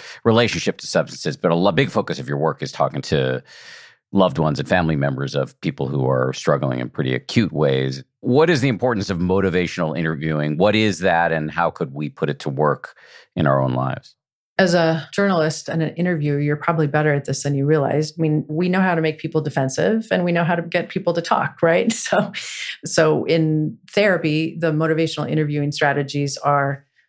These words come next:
Speaker 2: about trying to create an environment and a relationship with somebody where they feel comfortable and safe to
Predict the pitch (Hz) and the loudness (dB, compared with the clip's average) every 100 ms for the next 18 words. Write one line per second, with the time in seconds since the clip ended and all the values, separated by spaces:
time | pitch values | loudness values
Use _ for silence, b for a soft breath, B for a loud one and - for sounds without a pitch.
0 | _ - 151 165 156 151 - - - 175 | _ -2 2 4 4 4 0 -4 0 2
1 | 160 160 170 151 147 - 151 147 - 151 | 2 0 0 2 2 0 0 -2 0 2
2 | 147 143 147 139 143 156 - 151 147 143 | 2 2 2 2 0 -2 -4 -2 0 0
3 | 147 151 143 151 - 147 151 151 143 143 | -2 -2 -2 -4 -4 0 0 0 0 0
4 | 143 147 143 139 139 147 - 151 147 135 | 2 2 2 2 0 -4 -4 -2 0 2
5 | 135 127 - 143 147 139 131 135 139 135 | -2 -4 -4 -4 -2 0 0 0 -2 -4
6 | - 139 127 - - 147 139 131 127 | 0 0 -2 -6 -6 -2 0 0 -2